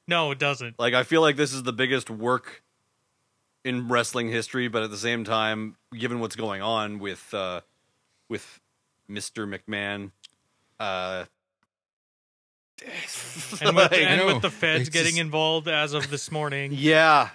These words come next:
Speaker 2: like, with all the, all the stuff that's come out recently, all the, the s-, like, oof, uh,
Speaker 3: It's surreal.
Speaker 2: yeah, it is. It's like some, like,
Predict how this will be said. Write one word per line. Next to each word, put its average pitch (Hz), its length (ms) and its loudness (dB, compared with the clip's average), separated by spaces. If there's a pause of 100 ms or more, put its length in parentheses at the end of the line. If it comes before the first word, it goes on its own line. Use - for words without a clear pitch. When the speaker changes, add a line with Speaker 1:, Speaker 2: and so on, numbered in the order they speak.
Speaker 2:
like, 127 600 -2
with 120 180 -6
all 123 180 2
the, 107 420 0 (480)
all 120 120 -4
the 117 100 -4
stuff 120 240 0
that's 107 160 -14
come 113 200 -2
out 123 180 0
recently, 120 580 -4
all 113 220 0
the, 104 320 -2 (920)
the 107 60 -14
s-, - 380 -8
like, 101 240 -6 (240)
oof, - 440 -14
uh, 92 360 -4 (120)
Speaker 3:
It's - 220 -4
surreal. 170 460 -4
Speaker 2:
yeah, 117 380 2
it 135 100 0
is. 190 300 4
It's 135 180 -4
like 143 140 4
some, 175 260 2 (340)
like, 151 320 2